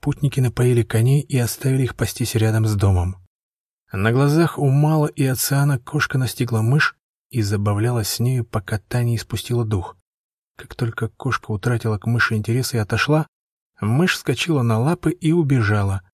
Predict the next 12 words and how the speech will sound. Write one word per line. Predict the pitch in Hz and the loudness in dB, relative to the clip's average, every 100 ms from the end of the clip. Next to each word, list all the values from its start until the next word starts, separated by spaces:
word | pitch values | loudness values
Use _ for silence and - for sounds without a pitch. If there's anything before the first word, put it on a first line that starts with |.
| _ _ _ _ _ _ _ - | _ _ _ _ _ _ _ -8
В | 92 | -2
доме | 117 147 | 0 2
никого | 139 120 123 | 0 0 0
не | 110 92 | 0 0
было. | 90 90 - _ _ _ _ | -2 -4 -8 _ _ _ _
В | 101 | -4
едва | 95 104 120 | -2 0 -2
освещенной | 110 110 - 123 110 | -2 -4 -2 0 -2
свечами | - 107 - 127 120 | -2 -4 -2 -2 -2
прихожей | 101 101 - 127 120 | -2 -4 -2 0 0
капитан | 120 113 104 - 117 117 | -2 -4 -4 -4 -4 -2
оживился. | 113 110 113 90 82 - - | 0 2 2 0 -2 -8 -12